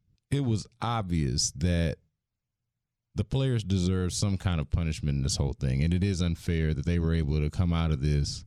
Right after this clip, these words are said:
without a scratch. That being said,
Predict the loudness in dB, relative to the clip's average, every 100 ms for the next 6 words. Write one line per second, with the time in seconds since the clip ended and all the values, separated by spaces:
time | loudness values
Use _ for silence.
0 | _ _ _ _ _ _ 0 2 2 0
1 | -2 -2 -2 -2 -6 -10 -12 -16 _ _
2 | _ _ _ _ _ _ _ _ -2 0
3 | 0 0 2 2 2 0 0 -2 -4